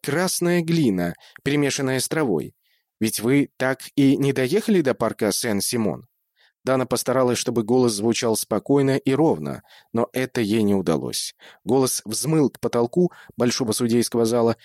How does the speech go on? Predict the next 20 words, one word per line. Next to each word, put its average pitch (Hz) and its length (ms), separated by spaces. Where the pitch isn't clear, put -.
и 151 140
рухнул 180 520
оттуда, 151 440
подобно 123 480
орлу, 113 460
на 123 140
съёжившегося 113 760
цыплёнка 107 520
Цимбера. 92 560
Дана 131 280
сделала 123 380
несколько 120 440
шагов 110 380
к - 60
судейскому 107 500
столу 131 380
и 139 100
протянула 151 520
Лори 127 400
Соммер 156 480